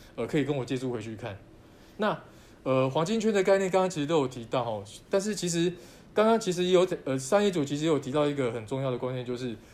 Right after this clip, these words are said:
为什么虽然是黄金圈很，比例非常重要的核心，但是其实整个黄金圈里面三个环节是同样重要的，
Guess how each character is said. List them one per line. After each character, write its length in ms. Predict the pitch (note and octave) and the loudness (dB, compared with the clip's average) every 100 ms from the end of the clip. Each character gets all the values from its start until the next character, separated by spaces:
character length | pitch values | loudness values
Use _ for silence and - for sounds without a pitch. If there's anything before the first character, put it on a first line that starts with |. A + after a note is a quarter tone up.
| - | 0
为 100 | A3 | 2
什 140 | E3 | 2
么 140 | C#3 | 0
虽 120 | C3 F3+ | 2 2
然 80 | |
是 120 | D#3 E3+ | 2 -2
黄 120 | C#3+ | -2
金 140 | D3 | -4
圈 160 | D3 D3+ | -2 -2
很， 260 | C3+ G#2+ G#2+ - | -4 -8 -12 -10
比 100 | A#2+ | -4
例 140 | F3 | -2
非 140 | E3+ E3 | 2 2
常 120 | C3+ | 2
重 200 | D3+ D3+ | 0 0
要 100 | C#3 | 0
的 100 | A#2+ | 0
核 220 | A2+ A2+ | -2 -6
心， 260 | - A#2 B2 - - - - | -6 -8 -8 -18 -20 -20 -2
但 180 | G3 G3 | 2 2
是 300 | G3 G3 C3 - - | 2 2 0 -4 -12
其 120 | - | -6
实 140 | E3 F3 | -4 -2
整 160 | E3+ | -2
个 80 | C#3 C3 D3+ | -2 -6 -6
黄 160 | D3 | -4
金 100 | D3 | -2
圈 160 | E3+ F3 | 0 0
里 60 | C#3 | 0
面 160 | D#3 | -2
三 160 | C#3+ F3 | 0 0
个 80 | D#3 | 0
环 100 | C#3 | 0
节 140 | C3 | -2
是 60 | C3+ | -2
同 120 | C3 | -2
样 160 | C3+ | -2
重 160 | C3 B2+ | -2 -2
要 220 | B2 A#2 | 0 -2
的， 160 | G#2 | -2